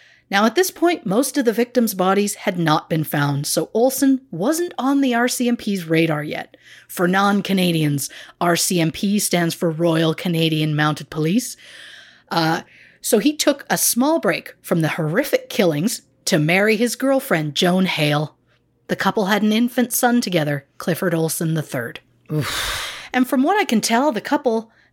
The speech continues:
Speaker 1: didn't take much of a honeymoon, because just four days after their wedding, he abducted and strangled sixteen-year-old Sandra Wolfsteiner. And a month later, on June twenty-first, he abducted thirteen-year-old Ada Court.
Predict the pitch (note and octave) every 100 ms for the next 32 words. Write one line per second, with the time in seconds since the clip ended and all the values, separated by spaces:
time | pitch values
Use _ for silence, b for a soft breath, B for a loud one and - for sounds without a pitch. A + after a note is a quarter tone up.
0 | E3+ D#4 G4 A4 - F4 F#4 - G3+ F3+
1 | E3+ D#3 C4 D#4 B3 E3+ D3+ D#3+ E3 D3
2 | G3 G#3+ - - F4 F4 D#4 D4 D4 B3+
3 | C4 C4 A#3+ A3+ A#3 A#3 B3 A3+ E3+ C#3
4 | G3+ G#3+ A3+ G3 G3 - F#3 F#3 F3 -
5 | B3+ - G#3 G3+ F#3+ F#3+ F3+ B B -
6 | - G3 A3+ A#3 G#3+ F3 E3+ D#3 - D#3
7 | C#3 C3 C3 B B B D#3+ D3+ D#3 F#3+
8 | - G3+ F#3+ G3 G3 F#3 F#3+ F#3+ G3+ F#3
9 | G#3 G3+ - F3 D#3 E3+ F3+ G3 F3+ -
10 | D4 - B3+ B3+ B3 A#3+ A#3 A#3 _ E3
11 | F3 E3+ - - B2 -